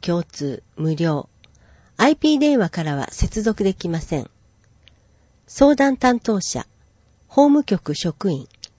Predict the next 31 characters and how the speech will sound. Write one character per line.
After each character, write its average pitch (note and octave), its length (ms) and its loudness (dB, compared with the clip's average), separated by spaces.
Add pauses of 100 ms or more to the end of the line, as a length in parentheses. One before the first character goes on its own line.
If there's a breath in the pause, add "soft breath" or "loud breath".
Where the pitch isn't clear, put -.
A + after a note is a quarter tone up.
(160)
埼 A3+ 240 2
玉 G#3+ 240 0
県 C#3 300 -4
人 A3 300 0
権 C#4+ 240 0
擁 B3+ 200 6
護 A#3+ 160 6
委 A#3+ 60 4
員 A3+ 280 -2
連 G#3 260 4
合 G3+ 220 0
会、 - 300 -10 (340)
子 G3+ 140 0
ど C4+ 100 4
も C#4+ 160 2
人 B3 220 0
権 A#3+ 320 2
委 G#3+ 140 2
員 G3 100 2
会 B2+ 340 -6
委 D3+ 140 -4
員、 C3 200 -6 (440)
秘 - 100 -2
密 A3+ 300 0
厳 F#3+ 140 2
守。 - 300 -10 (840)
問 G#3+ 200 4
い G3+ 80 4
合 F#3 60 2
わ F3+ 100 0
せ、 - 280 -4